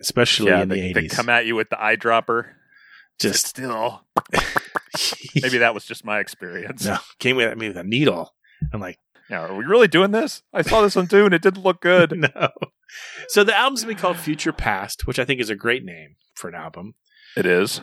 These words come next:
Speaker 1: It's the first album since twenty fifteen's Paper Gods, which had the song, uh, Pressure Off, which, uh, you know, uh,
Speaker 2: Yeah, I, I saw that tour, actually. Um,
Speaker 1: You liked
Speaker 2: and it
Speaker 1: it.
Speaker 2: was, I did. I actually, I like that album.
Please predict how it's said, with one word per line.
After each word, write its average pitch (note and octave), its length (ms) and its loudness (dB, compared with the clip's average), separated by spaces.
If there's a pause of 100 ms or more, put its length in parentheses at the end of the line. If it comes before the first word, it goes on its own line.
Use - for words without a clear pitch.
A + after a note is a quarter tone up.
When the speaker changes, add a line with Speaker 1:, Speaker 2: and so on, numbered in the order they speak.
(140)
Speaker 1:
It's - 180 -6
the C3+ 60 -2
first - 260 2
album D3 240 2
since C3+ 260 -6
twenty C#3 280 -6
fifteen's B2+ 420 -6
Paper - 340 -6
Gods, G#2+ 720 -4
which A#2+ 180 -4
had A2+ 220 0
the G#2 80 -6
song, A#2 520 -2
uh, G2 360 -6
Pressure A2 380 2
Off, F#2+ 240 2
which, C#4 160 -4
uh, F#4 40 2
you F#4+ 760 -4
know, F#3+ 400 -4
uh, D#3+ 920 -8
Speaker 2:
Yeah, G3+ 240 0
I, G#3+ 120 0 (160)
I - 120 0
saw D4 240 4
that D#3+ 240 4
tour, F#2 320 -6
actually. F2 560 -10 (280)
Um, G2+ 500 -12 (260)
Speaker 1:
You G#3+ 140 4
liked C#4 240 2
Speaker 2:
and - 20 -4
it F3+ 60 -2
Speaker 1:
it. - 20 -4
Speaker 2:
was, C4 160 -8 (360)
I E3+ 80 4
did. G3 260 0
I D3+ 80 4
actually, D3+ 280 0
I C#3 60 2
like B2 240 -2
that E3 120 -2
album. G#2+ 400 0